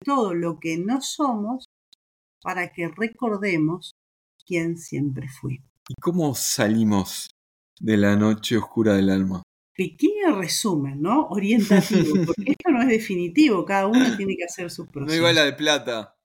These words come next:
Speaker 1: Pero lo primero fundamental, que lo hemos estado diciendo, es no luchar contra lo que está sucediendo. Lo segundo es decir,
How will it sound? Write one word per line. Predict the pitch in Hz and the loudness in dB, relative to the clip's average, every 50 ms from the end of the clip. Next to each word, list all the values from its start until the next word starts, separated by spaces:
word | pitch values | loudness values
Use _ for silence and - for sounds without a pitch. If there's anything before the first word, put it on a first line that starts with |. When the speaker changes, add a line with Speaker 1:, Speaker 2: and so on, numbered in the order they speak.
| _ _ _ - - _ _ _ _ - | _ _ _ -20 -20 _ _ _ _ -4
Speaker 1:
Pero | - 233 247 247 247 | -2 0 2 2 2
lo | 254 247 214 | 2 2 2
primero | 226 247 277 277 302 370 381 339 | 2 2 4 4 4 4 2 0
fundamental, | - - 277 262 254 247 247 247 240 233 233 254 226 202 190 170 - | 0 2 2 2 4 2 2 0 0 0 2 2 2 2 0 -2 -4
que | 185 180 | -8 -6
lo | 190 208 | -6 -6
hemos | 220 208 202 | -6 -6 -8
estado | 190 - - 202 196 | -10 -8 -6 -4 -2
diciendo, | 190 175 170 - - 220 214 208 208 202 196 - - | -2 -4 -4 -4 -4 -4 -2 -2 -2 -4 -4 -8 -8
es | - 208 165 156 190 | -8 -8 -8 -6 -4
no | 208 226 277 294 | -2 2 2 2
luchar | 285 262 233 240 - - 220 233 233 | 2 2 0 -2 -4 -6 -6 -6 -6
contra | - 220 196 190 175 | -8 -8 -8 -8 -8
lo | 165 156 | -8 -6
que | 151 151 | -8 -8
está | - - 160 | -10 -14 -20
sucediendo. | - 170 156 - 135 135 131 127 127 131 131 - - _ _ _ - | -18 -18 -18 -14 -12 -10 -8 -8 -8 -10 -12 -14 -18 _ _ _ -10
Lo | 190 196 208 | -6 -6 -4
segundo | 202 - 220 202 220 269 330 349 339 311 320 | -4 -2 -2 0 2 4 6 6 6 4 4
es | 302 262 | 2 2
decir, | 220 208 - - 254 254 277 285 | 0 0 -2 -2 0 0 0 -2